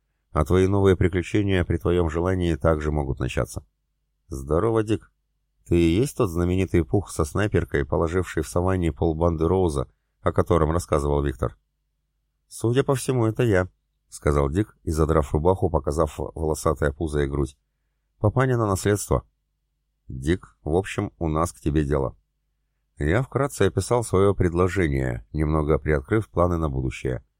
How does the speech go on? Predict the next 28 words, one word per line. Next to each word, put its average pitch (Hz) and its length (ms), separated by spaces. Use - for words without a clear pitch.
«Так 80 160
что, - 180
Дик, 76 380
в 71 60
лучшем 80 400
варианте 76 460
я 71 80
вижу 73 220
тебя 73 300
управляющим 76 1000
всем 80 340
имуществом 78 540
мистера 76 340
Роуза, 76 440
которое 87 400
достанется 69 500
мне». 65 260
«Африканская 110 1040
мама, 71 480
вот 78 220
это 113 200
перспектива. 95 680
Вик, 98 360
я 113 280
и 113 40
подумать 123 480
не 98 120
мог, 90 340